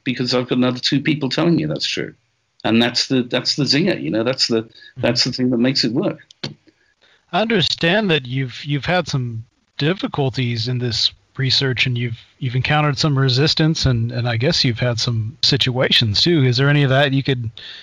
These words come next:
Speaker 2: you could
Speaker 1: Yeah,
Speaker 2: talk
Speaker 1: I
Speaker 2: about?
Speaker 1: mean, not me personally. It, well, I mean, I've, I've had the odd, odd threat, but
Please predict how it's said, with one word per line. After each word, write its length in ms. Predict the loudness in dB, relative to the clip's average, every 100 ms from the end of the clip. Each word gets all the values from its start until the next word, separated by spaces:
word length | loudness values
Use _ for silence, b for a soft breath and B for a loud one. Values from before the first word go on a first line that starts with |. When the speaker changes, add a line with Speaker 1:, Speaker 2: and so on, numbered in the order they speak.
| B
Speaker 2:
you 100 | -2
could 160 | 2 4
Speaker 1:
Yeah, 160 | 6 6
Speaker 2:
talk 80 |
Speaker 1:
I 40 | 6
Speaker 2:
about? 200 | 4 2
Speaker 1:
mean, 200 | -2 -4 -6
not 420 | -2 2 2 4
me 220 | 4 4
personally. 800 | 4 2 2 0 2 4 2 0 -6
It, 200 | -8 -4
well, 200 | 0 2
I 60 | 4
mean, 240 | 4 4
I've, 240 | 2 0 -2
I've 180 | -4 -4
had 260 | -6 -4
the 100 | 0
odd, 240 | 2 0 -2 -14 _ -14 -6
odd 220 | -4 -4
threat, 340 | -2 -2 -2 -4
but 180 | -6